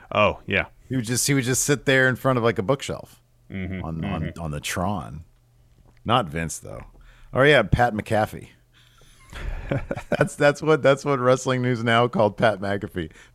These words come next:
Speaker 2: Pat McAfee. <laughs>
Speaker 1: Oh my gosh.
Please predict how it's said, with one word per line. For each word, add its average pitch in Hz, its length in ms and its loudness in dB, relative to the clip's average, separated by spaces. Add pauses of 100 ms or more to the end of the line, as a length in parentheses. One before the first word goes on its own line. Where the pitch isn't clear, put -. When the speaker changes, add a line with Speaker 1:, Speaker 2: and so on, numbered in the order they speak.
Speaker 2:
Pat 117 220 0
McAfee. 104 640 -2 (100)
<laughs> - 120 -20
Speaker 1:
Oh 80 260 -4
my 71 160 -16 (100)
gosh. 80 460 -14